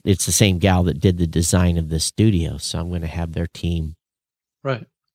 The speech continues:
Speaker 1: do the, do some album art study, or it's not album art, but basically stuff that's in the monitor behind me.
Speaker 2: I thought that you did that originally with the new media show,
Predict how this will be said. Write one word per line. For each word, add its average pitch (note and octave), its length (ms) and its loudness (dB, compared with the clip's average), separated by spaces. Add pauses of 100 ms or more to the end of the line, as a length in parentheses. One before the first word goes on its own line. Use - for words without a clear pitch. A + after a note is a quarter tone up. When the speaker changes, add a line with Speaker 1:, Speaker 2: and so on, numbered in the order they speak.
Speaker 1:
do F2+ 200 4
the, E2 320 2
do F#2 120 0
some E2 200 0
album F2 240 2
art - 240 -6
study, - 300 -4
or - 80 -4
it's E2 120 -4
not A#2 180 2
album G2+ 320 0
art, D#2 280 -4
but E2 160 0
basically E2 460 0
stuff - 300 -2
that's - 200 -4
in E2 80 4
the D#2+ 60 0
monitor E2 420 2
behind F#2 380 2
me. F#2 180 -4 (1120)
Speaker 2:
I D#3+ 120 0
thought B3 220 2
that G3 200 0
you E3+ 80 4
did D3 220 2
that B2 180 4
originally A2+ 560 -2
with A2+ 240 -4
the A#2 100 2
new A2 140 -2
media A2 300 2
show, G#2 500 4